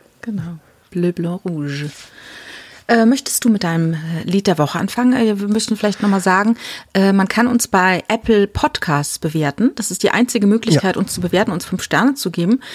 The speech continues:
Speaker 1: Das hilft uns natürlich für unsere Sichtbarkeit. Und, äh, der Podcatcher, so nennt man dieses, diese App, auf der ihr uns hört, da kann man uns auch folgen oder uns abonnieren. Das hilft uns natürlich auch. Ne?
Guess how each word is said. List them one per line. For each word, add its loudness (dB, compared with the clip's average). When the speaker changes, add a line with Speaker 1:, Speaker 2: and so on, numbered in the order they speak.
Speaker 1:
Das -2
hilft 0
uns -2
natürlich 0
für -2
unsere 0
Sichtbarkeit. -2
Und, 0
äh, 2
der 2
Podcatcher, -2
so 2
nennt 2
man 2
dieses, -4
diese -2
App, -2
auf -2
der 2
ihr 2
uns -4
hört, 2
da 2
kann 0
man 4
uns 0
auch -2
folgen 2
oder 0
uns -2
abonnieren. 2
Das -4
hilft -2
uns -6
natürlich -4
auch. -10
Ne? -4